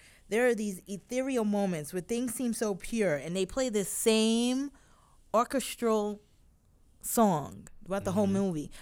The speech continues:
Speaker 1: but they change it. So it starts all flute-like
Speaker 2: Right.
Speaker 1: and soft and virginal and sweet and,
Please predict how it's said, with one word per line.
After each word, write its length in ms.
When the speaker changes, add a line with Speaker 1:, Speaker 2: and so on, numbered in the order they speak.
Speaker 1:
but 120
they 140
change 640
it. 240
So 140
it 120
starts 400
all 120
flute-like 1120
Speaker 2:
Right. 120
Speaker 1:
and 140
soft 680
and 140
virginal 600
and 120
sweet 760
and, 280